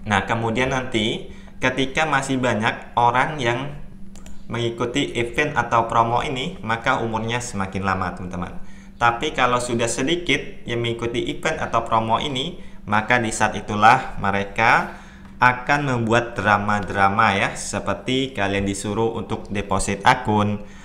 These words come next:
agar aktifkan akun, atau kalian disuruh <laughs> untuk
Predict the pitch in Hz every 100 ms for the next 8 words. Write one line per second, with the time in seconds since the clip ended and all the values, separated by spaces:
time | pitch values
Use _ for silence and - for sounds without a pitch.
0 | - - 98 92 101 104 101 104 - -
1 | - 104 - - 101 208 202 - - 117
2 | 117 170 185 - - - 117 - 143 147
3 | 120 120 123 117 123 - 123 123 110 127
4 | -